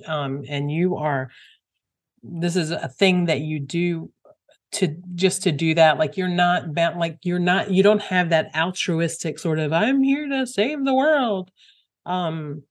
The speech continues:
attitude. That's absolutely fine. That does not mean you're not building a legend. You don't have aspirations of making ten,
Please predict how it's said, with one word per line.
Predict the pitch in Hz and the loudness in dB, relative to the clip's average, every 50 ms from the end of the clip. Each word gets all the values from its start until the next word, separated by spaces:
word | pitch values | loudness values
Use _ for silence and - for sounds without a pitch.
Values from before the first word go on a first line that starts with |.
| _ _ _ _ _ _ _ _ | _ _ _ _ _ _ _ _
attitude. | - 160 165 170 185 190 - - 208 202 208 208 208 208 - _ _ _ _ _ _ _ _ _ _ _ _ _ _ _ _ - | 2 4 4 4 4 2 2 6 6 6 6 6 2 -2 -12 _ _ _ _ _ _ _ _ _ _ _ _ _ _ _ _ -2
That's | 170 175 170 165 147 | 0 0 0 0 0
absolutely | 175 180 202 202 - 196 175 170 165 143 151 156 143 | 0 0 0 0 0 -2 -2 -2 -2 -4 -6 -6 -4
fine. | - 170 165 160 | -4 -2 -2 -2
That | 156 151 160 156 | -2 -4 -2 -2
does | 180 185 180 185 | -2 -2 0 0
not | 170 156 147 160 | 0 0 0 -2
mean | 165 160 156 151 | -4 -4 -4 -4
you're | 151 156 | -4 -4
not | 160 160 156 | -4 -4 -4
building | 156 160 156 151 147 147 | -4 -6 -4 -6 -6 -8
a | 147 | -6
legend. | 151 151 147 - 147 - - - - - - _ | -6 -6 -6 -8 -10 -14 -16 -20 -20 -20 -14 _
You | - 165 165 147 | -2 -2 0 0
don't | 131 180 175 196 214 180 | 2 2 4 4 2 2
have | - 208 202 196 | 2 0 2 4
aspirations | 185 190 196 - - 202 190 185 190 202 202 214 202 196 190 180 | 4 2 2 0 0 0 2 4 4 4 2 2 0 0 0 0
of | 170 | 0
making | 165 175 180 - 190 175 175 165 | 0 0 0 0 -2 -2 -2 -2
ten, | - 190 190 190 190 190 190 190 | 0 0 2 2 2 2 0 0